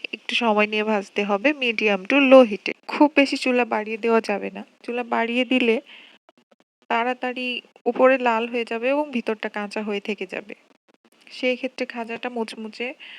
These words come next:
খাস্তা হবে না। খাজাগুলো মুচমুচে গোল্ডেন করে ভাজা হয়ে গেছে। এবার গরম থাকা অবস্থায় সরাসরি শিরার মধ্যে দিয়ে দিব।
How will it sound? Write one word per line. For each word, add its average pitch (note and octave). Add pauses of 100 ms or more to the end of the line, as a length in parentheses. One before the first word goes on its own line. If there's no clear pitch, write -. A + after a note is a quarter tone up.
(120)
খাস্তা -
হবে F#3
না। - (1700)
খাজাগুলো A#3+ (120)
মুচমুচে A#3+
গোল্ডেন A3
করে A#3
ভাজা A3
হয়ে G3+
গেছে। G3 (300)
এবার A#3
গরম A3+
থাকা B3+
অবস্থায় A3
সরাসরি A3
শিরার A#3
মধ্যে G#3
দিয়ে F#3
দিব। -